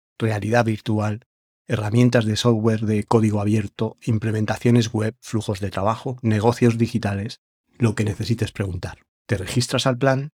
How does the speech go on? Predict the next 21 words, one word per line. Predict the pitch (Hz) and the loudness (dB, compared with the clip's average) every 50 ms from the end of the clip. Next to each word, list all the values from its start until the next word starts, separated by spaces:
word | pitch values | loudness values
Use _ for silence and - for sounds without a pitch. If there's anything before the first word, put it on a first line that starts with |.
| _ | _
en | - 104 | -4 -4
la | 95 98 | -4 -2
parte | - 113 - - 117 - | -2 -2 -2 0 -2 0
privada | 110 113 110 110 113 113 | 2 2 4 4 4 4
de | 110 110 | 2 2
la | 104 110 | 0 2
web | 110 123 123 107 | 2 2 2 2
me | 95 98 101 98 | 0 -4 -6 -6
pones | - 104 104 107 104 - | -6 -4 -4 -4 -2 0
la | 120 117 | 0 0
pregunta | - 123 123 120 127 123 120 123 120 | 2 2 4 4 4 4 2 2 0
y | 120 | 2
a | 104 95 | 0 0
partir | - 95 87 - - 107 | -2 -4 -4 -2 -2 0
de | 101 107 | 0 0
ahí | 98 104 104 104 113 - _ | -2 -2 -4 -6 -8 -6 _
nos | - 110 101 - | 0 0 0 0
hablamos | 107 98 101 104 104 107 98 - | -2 -4 -4 -2 -2 -4 -4 -4
por | - 104 - | -6 -4 -4
correo | - 104 117 101 101 95 | -2 -2 -2 -2 -4 -4
electrónico. | 92 92 - - - 92 87 82 - - - | -6 -8 -10 -8 -8 -8 -8 -10 -12 -18 -20